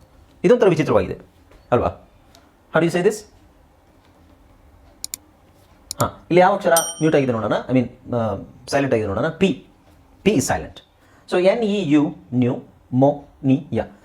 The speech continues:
ನ್ಯೂಮೋನಿಯಾ, ನ್ಯೂಮೋನಿಯಾ, ನ್ಯೂ ಮೌ ನಿ, ಆ, ನ್ಯೂಮೋನಿಯಾ. ರೈಟ್, ಯಾ, very interesting, ರೈಟ್? ನಾವು ಅನ್ಕೊಂಡಂಗೆ ಇರೋದೇ ಇಲ್ಲ ಅದು.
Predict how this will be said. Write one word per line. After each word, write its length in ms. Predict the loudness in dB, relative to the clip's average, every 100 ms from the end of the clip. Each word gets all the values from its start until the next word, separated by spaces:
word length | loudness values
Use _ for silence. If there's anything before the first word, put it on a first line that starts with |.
| _ 0
ನ್ಯೂಮೋನಿಯಾ, 2500 | 4 4 4 0 -6 -12 -20 -20 _ _ _ _ _ -20 -10 0 2 4 2 2 4 4 4 2 0 0
ನ್ಯೂಮೋನಿಯಾ, 640 | 4 6 6 4 0 -6 -8 -20 _ _ _ _ _
ನ್ಯೂ 180 | 4 4 2 -6 _ -20 _
ಮೌ 480 | 0 4 4 4 -2 -12 _ _ -4
ನಿ, 320 | 0 0 -2 -16 _ _ -4
ಆ, 40 | -4 -4 -16 _ _ -2
ನ್ಯೂಮೋನಿಯಾ. 680 | 2 4 6 4 2 -2 -6 -12 -20 _ _ _ _ _ _ _ _ _ _ _ _ -6
ರೈಟ್, 240 | -4 -4 -4
ಯಾ, 100 | -4 -4 -2
very 180 | 0 0
interesting, 360 | -2 -6 -2 -2
ರೈಟ್? 160 | -2 -6 -20 -20 -20 -4
ನಾವು 120 | 0
ಅನ್ಕೊಂಡಂಗೆ 360 | 0 0 0 0
ಇರೋದೇ 180 | 0 0
ಇಲ್ಲ 160 | -2
ಅದು. 240 | -6 -8